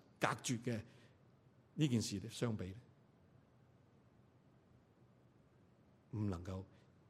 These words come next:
呢件事更加嘅可怕。呢個就係主再嚟，再來之前嘅序幕。緊接嘅就係主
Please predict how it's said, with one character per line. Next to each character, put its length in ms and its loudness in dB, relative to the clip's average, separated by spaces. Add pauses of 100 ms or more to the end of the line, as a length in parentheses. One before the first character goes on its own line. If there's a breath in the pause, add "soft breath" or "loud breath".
(240)
呢 80 0
件 80 0
事 200 -6
更 200 -6
加 100 -4
嘅 60 -6
可 220 -10
怕。 140 -16 (3250 soft breath)
呢 80 10
個 60 12
就 120 10
係 140 6
主 160 4 (180)
再 80 8
嚟， 200 2 (280)
再 180 6
來 100 2
之 140 0
前 240 -2
嘅 100 -4 (120)
序 140 2 (180)
幕。 200 -4 (1700 soft breath)
緊 160 12
接 160 10
嘅 220 6
就 120 4
係 120 6
主 180 0